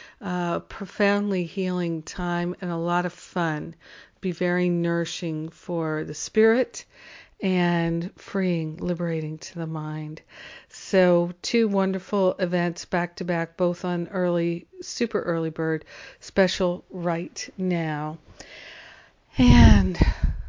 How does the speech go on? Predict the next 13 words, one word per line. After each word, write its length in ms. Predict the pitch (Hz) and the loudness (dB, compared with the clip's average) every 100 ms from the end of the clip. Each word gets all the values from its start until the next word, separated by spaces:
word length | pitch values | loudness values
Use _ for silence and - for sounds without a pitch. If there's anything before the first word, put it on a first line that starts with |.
| - - | -10 -4
all 160 | 202 196 | -2 0
the 80 | |
details 600 | 190 226 254 220 185 185 | -2 -2 -4 -4 -4 -4
are 100 | 190 | -6
at 100 | 175 | -8
jennifer 380 | - 180 170 180 | -6 -8 -6 -6
hadley 380 | 170 165 180 180 | -6 -6 -6 -8
dot 300 | - 180 180 | -6 -8 -8
com. 320 | - 262 233 - | -10 -10 -10 -8
Go 120 | 185 | -8
check 300 | 180 180 - | -8 -10 -6
it 100 | 247 | -4
out. 320 | 240 262 339 | -2 -2 -4